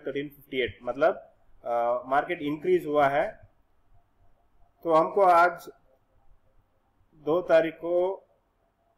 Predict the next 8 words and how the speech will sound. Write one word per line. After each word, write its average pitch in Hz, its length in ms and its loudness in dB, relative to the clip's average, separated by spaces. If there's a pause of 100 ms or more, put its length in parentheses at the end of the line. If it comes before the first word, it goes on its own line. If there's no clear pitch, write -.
(100)
अगर 135 200 -2
trade 151 300 -6
लेना 143 260 -2
है 151 180 -2
तो 190 500 -6 (300)
short 165 240 2
करना 123 220 -2
है। 95 80 -6